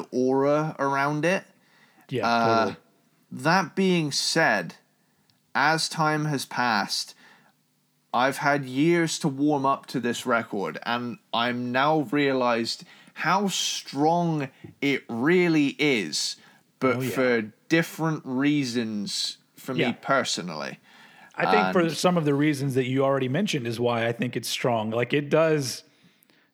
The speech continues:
Speaker 2: it has a band on the brink of self-destruction kind of quality to it that
Speaker 1: Yeah.
Speaker 2: I totally enjoy.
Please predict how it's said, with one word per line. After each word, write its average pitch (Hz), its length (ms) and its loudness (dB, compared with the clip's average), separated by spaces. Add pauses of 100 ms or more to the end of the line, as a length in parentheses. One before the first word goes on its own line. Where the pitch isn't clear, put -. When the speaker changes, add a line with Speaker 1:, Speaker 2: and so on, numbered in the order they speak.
Speaker 2:
it 135 140 -2
has 151 560 4
a 139 540 2 (180)
band 139 680 0
on 131 320 2
the 117 60 0
brink 127 600 0
of 117 140 -4
self-destruction 123 1000 -2
kind 127 260 0
of 117 140 -4
quality 147 560 0
to 185 220 2
it 185 220 -4
that 113 160 0
Speaker 1:
Yeah. 104 180 2
Speaker 2:
I 117 280 -2 (260)
totally 117 480 0
enjoy. 98 440 -4